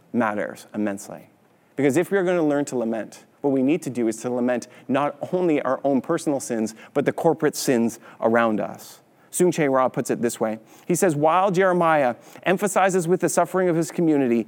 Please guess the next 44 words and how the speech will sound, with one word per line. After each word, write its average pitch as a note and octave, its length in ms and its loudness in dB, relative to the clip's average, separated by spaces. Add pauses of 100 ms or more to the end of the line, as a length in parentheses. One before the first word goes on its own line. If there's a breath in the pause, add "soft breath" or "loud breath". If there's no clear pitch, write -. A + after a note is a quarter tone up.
(160 loud breath)
his E3 140 0
personal A3 460 0
lament D#3 400 2 (100)
offered D#3 300 2
in C#3+ 80 2
Lamentations F3+ 600 0
three A#2 280 -6 (220 loud breath)
says E3 180 2
this, E3 160 2
does F3 180 2
not F#3 240 2
necessarily F#3+ 540 2
arise C#3 400 2 (220 loud breath)
out E3+ 140 4
of D#3 60 2
a D#3 80 2
personal F3 640 -2 (240 loud breath)
culpability A#2 800 0 (200 loud breath)
in C#3 120 2
the C3+ 80 4
sin D3 300 2
that C3 120 2
led C3+ 160 2
to - 80 -8
the C3 80 0
fall A#2 240 2
of A2 80 -2
Jerusalem. G#2 540 -6 (180 loud breath)
In D3 120 0
fact, D#3+ 380 0 (200 loud breath)
Jeremiah's F#3+ 540 4
voice D#3+ 260 2
would F#3+ 80 4
have F3 100 4
been F#3 140 4
the F3 80 4
one F3+ 380 2
voice E3 320 2
that D#3+ 160 0
remained D#3+ 460 2
faithful D3 400 0
to E3 120 -2
God's A#2 360 0
word." G3+ 380 -2